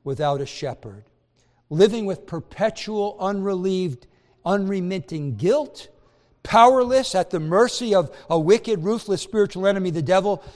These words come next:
at the mercy of their own sinful nature with only natural conscience to restrain them,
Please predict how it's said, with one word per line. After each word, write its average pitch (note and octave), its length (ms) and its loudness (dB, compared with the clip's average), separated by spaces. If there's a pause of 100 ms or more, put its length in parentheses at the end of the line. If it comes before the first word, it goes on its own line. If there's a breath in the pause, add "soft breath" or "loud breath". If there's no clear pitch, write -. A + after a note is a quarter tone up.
(220 loud breath)
at G3+ 160 4
the G3+ 80 4
mercy G#3+ 400 2
of F#3 100 2
their F#3 160 2
own A#3+ 140 0
sinful A#3+ 440 -4
nature G#3+ 440 -4
with G3 200 -4
only G#3+ 340 -4
natural F#3+ 480 -4
conscience A#3 580 -4
to G#3+ 120 -4
restrain F#3+ 560 -6
them, G#3 280 -6